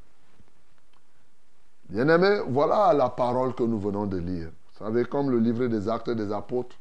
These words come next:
c'est les témoignages. Voici donc un témoignage que nous venons de lire, que tu connais certainement, mais je t'avoue, je ne sais pas combien de fois j'ai déjà lu ce texte,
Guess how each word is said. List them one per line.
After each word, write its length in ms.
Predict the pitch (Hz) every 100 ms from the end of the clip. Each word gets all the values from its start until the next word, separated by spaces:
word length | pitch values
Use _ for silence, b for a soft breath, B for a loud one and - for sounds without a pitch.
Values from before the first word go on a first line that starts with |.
| - - - -
c'est 140 | 147
les 160 | 147 143
témoignages. 880 | 160 156 160 175 160 92 - - - - - - - - - -
Voici 280 | - 160 190
donc 300 | 160 156 156
un 140 | 135
témoignage 880 | 135 123 107 101 123 160 101 - - - - - -
que 80 | -
nous 160 | 120 120
venons 260 | 107 107
de 120 | 110 98
lire, 340 | 101 151 190 - - - - - - -
que 100 | -
tu 200 | 165 160
connais 420 | 151 143 139 147 127
certainement, 800 | - 117 123 117 113 131 160 269 - - - - - -
mais 220 | 117 131
je 100 | 127
t'avoue, 640 | 139 139 127 120 170 208 220 - - - - - - - - - -
je 160 | 120
ne 60 | 117
sais 200 | - 156
pas 160 | 156
combien 320 | 143 131 131 139
de 100 | 127
fois 220 | - 135
j'ai 160 | 120
déjà 560 | 123 113 120 127 107 - - -
lu 480 | 107 110 135 123 95 - -
ce 200 | - 117
texte, 640 | 110 131 165 - - -